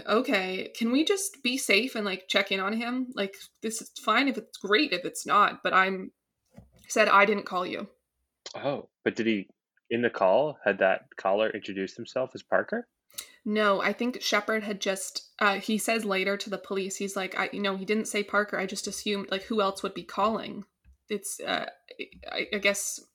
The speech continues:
Speaker 1: not even necessarily that it sounded like Parker. Let's say telephones back then were not the greatest for picking up on voices.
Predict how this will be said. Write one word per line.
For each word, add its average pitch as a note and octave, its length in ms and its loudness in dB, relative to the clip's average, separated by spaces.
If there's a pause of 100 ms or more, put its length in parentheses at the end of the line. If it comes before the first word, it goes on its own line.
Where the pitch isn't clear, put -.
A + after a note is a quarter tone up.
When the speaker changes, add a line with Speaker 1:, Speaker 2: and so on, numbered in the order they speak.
(420)
Speaker 1:
not A3 180 8
even A3+ 160 4
necessarily G3+ 420 0
that F#3 100 -6
it - 80 -8
sounded G3+ 300 -2
like A3 160 -6
Parker. A#3 340 0
Let's C#4+ 220 0
say E4+ 120 0
telephones A3 640 0
back G#3 320 0
then G#3+ 220 -2
were F#3+ 120 -4
not F#3 200 -2
the F3+ 60 -8
greatest F3+ 480 -6
for G#3 120 -4
picking G3+ 380 -8
up G3+ 120 -8
on F#3+ 180 -4
voices. G3+ 680 -6